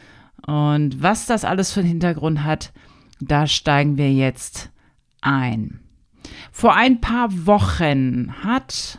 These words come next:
Sat eins bei mir angefragt und ich war total happy und euphorisch und dachte, „Wow, mal gucken, Sat eins, Frühstücksfernsehen, worum geht's denn hier eigentlich?“ Und ja, das ist etwas gewesen,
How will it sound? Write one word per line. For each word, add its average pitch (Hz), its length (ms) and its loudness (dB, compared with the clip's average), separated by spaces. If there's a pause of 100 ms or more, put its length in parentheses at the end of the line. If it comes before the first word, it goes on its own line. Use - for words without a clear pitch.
(140)
Sat 170 440 -2
eins 233 300 0
bei 127 180 -6
mir 131 240 -2
angefragt 117 880 -4
und 160 100 -4
ich 160 160 -2
war 180 180 4
total 202 360 2
happy 202 460 0
und 151 220 -2
euphorisch 185 540 -4
und 156 100 -6
dachte, 160 320 -4 (580)
„Wow, 151 500 4
mal 143 140 2
gucken, 147 600 -2 (720)
Sat - 280 -2
eins, 165 380 2
Frühstücksfernsehen, 147 1120 0 (540)
worum 151 420 2
geht's 131 280 -4
denn 131 160 -4
hier 127 200 -2
eigentlich?“ 123 640 -4
Und 143 320 -2 (800)
ja, 180 300 4
das 170 200 -4
ist 226 200 -4
etwas 214 500 2
gewesen, 233 720 4